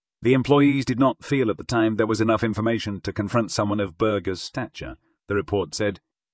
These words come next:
Later, when Berger was confronted by archive officials about the missing documents, he lied by saying he did not take them, the report said. Brackfeld's report included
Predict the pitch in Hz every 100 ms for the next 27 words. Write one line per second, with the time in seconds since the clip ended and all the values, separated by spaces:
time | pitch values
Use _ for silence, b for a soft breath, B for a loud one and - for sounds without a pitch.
0 | _ 117 135 - - b b _ 104 98
1 | 76 113 117 110 98 95 - 92 - 107
2 | 90 82 85 - 98 95 92 87 87 78
3 | 76 92 - 110 95 85 85 85 92 87
4 | 82 101 98 - 76 - - b b _
5 | 131 165 160 139 127 123 - 127 123 107
6 | 123 135 131 123 - 143 - - 69 _
7 | _ _ 80 78 85 80 - 78 69 -
8 | _ _ - 107 - 101 92 78 85 -
9 | 98 92 95 87 107 98 90